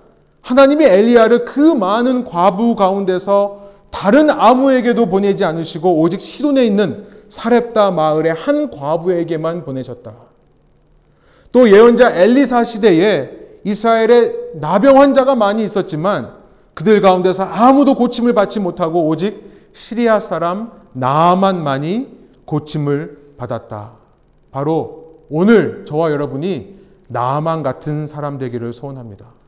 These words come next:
그럴 때 우리는 "어째서 주님 나 같은 존재에게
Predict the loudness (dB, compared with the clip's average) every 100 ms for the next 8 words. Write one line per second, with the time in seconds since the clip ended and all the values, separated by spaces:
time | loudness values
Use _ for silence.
0 | _ _ _ _ _ -4 0 0 0 -2
1 | -4 -6 -14 -20 _ _ _ _ _ _
2 | _ -10 -10 -4 -4 -4 -8 -8 -8 -8
3 | -8 -8 -6 -8 -6 -6 -6 -8 -4 -4
4 | -4 -6 -6 -6